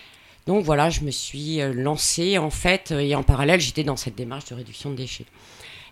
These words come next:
Euh, j'ai eu l'occasion de rencontrer un certain nombre de personnes, notamment en fait, euh, les gens de l'association, euh,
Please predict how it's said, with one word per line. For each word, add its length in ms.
Euh, 680
j'ai 920
eu 80
l'occasion 600
de 100
rencontrer 580
un 100
certain 240
nombre 140
de 100
personnes, 520
notamment 960
en 80
fait, 460
euh, 720
les 160
gens 180
de 60
l'association, 720
euh, 360